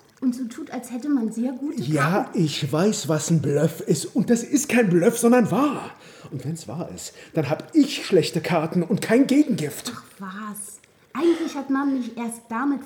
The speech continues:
Speaker 1: vollständig überzeugt, dass meine Entscheidung für Nechan die richtige
Speaker 2: Ja,
Speaker 1: ist.
Speaker 2: aber was, wenn deine Mom recht hat, wenn's mir gleich schlechter geht? Um Gottes Willen.
Speaker 1: Ja, im
Speaker 2: Ich
Speaker 1: schlimmsten Fall können wir sie doch immer noch aufspielen. Wie gesagt, Schneewittchen ist auch nicht gestorben,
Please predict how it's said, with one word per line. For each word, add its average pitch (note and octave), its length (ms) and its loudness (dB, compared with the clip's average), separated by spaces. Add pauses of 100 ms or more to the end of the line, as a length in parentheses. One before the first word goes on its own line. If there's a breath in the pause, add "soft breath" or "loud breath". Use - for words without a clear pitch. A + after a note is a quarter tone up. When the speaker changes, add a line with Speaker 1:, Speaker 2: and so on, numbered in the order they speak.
(120)
Speaker 1:
vollständig A#3 480 -2
überzeugt, A3 440 -6
dass G#3+ 120 -10
meine G3+ 180 -4
Entscheidung G3 400 -8
für G3+ 100 -12
Nechan G3+ 360 -6
die F#3+ 60 -6
richtige G2 360 -10
Speaker 2:
Ja, A#2+ 200 -6
Speaker 1:
ist. - 140 -14
Speaker 2:
aber G2+ 340 -12
was, A2+ 300 -14
wenn A#2+ 200 -6
deine A#2+ 260 -2
Mom C#3 240 -2
recht - 360 -8
hat, - 140 -10
wenn's - 240 -2
mir A#3 60 -4
gleich A#3+ 200 -6
schlechter D#4 380 4
geht? E3 400 -4 (320 loud breath)
Um C#3+ 140 -2
Gottes D#3 340 -10
Willen. A3 200 0
Speaker 1:
Ja, A3+ 80 0
im - 60 -2
Speaker 2:
Ich A3+ 120 -2
Speaker 1:
schlimmsten C4 340 -4
Fall G3+ 180 -10 (420)
können G#3 280 -2
wir G#3 80 -6
sie G3 100 -8
doch G#3 240 -10
immer A#3+ 180 4
noch A3+ 200 -4
aufspielen. F3 540 -14 (420)
Wie A#3 80 -4
gesagt, D#3+ 380 -8
Schneewittchen F#3 420 -8
ist E3 100 -12
auch D3+ 60 -16
nicht E3 160 -12
gestorben, F3 400 -14